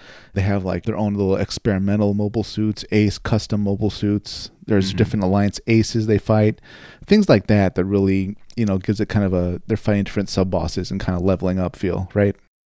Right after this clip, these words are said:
Speaker 2: Yeah, I like that. It would give the Alliance a little more character. One of our, one of the listeners made a comment about that, too, about how the rest of the Alliance seemed to be sort of faceless.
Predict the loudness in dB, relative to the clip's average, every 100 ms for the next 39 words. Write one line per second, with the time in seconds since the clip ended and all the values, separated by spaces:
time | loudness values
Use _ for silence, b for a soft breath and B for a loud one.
0 | 0 2 4 2 -2 -2 0 0 2 0
1 | 2 0 0 -2 -2 -2 -2 -2 -2 -4
2 | -4 -4 -4 -6 -6 -2 0 2 2 0
3 | 0 -2 -4 -6 -4 -6 -6 -4 -4 -2
4 | -4 -4 -6 -6 -4 -4 -4 -6 -4 -6
5 | -6 -4 0 0 0 -4 -4 -4 -4 -6
6 | -4 -4 -4 -4 -4 -6 -8 -6 -6 -4
7 | -6 -6 -8